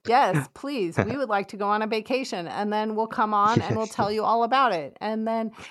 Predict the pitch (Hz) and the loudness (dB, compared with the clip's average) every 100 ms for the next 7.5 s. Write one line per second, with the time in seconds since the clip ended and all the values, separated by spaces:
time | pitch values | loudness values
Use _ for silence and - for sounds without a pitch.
0 | - 214 220 233 226 240 226 302 - 208 | -4 0 2 0 0 -2 0 0 2 4
1 | 190 214 233 240 262 262 294 262 - 160 | 4 2 4 4 6 6 4 4 -2 -6
2 | - - - - _ _ _ _ _ _ | -6 -8 -14 -20 _ _ _ _ _ _
3 | _ _ _ _ _ _ - - - - | _ _ _ _ _ _ -16 -10 -6 -6
4 | - 62 - _ _ _ _ _ _ _ | -2 -2 -2 _ _ _ _ _ _ _
5 | _ _ _ _ _ - 180 - - - | _ _ _ _ _ -12 -10 -6 -6 -6
6 | - _ _ _ _ - 50 50 50 - | -10 _ _ _ _ -14 -10 -6 -6 -8
7 | _ _ _ - 113 | _ _ _ -4 -2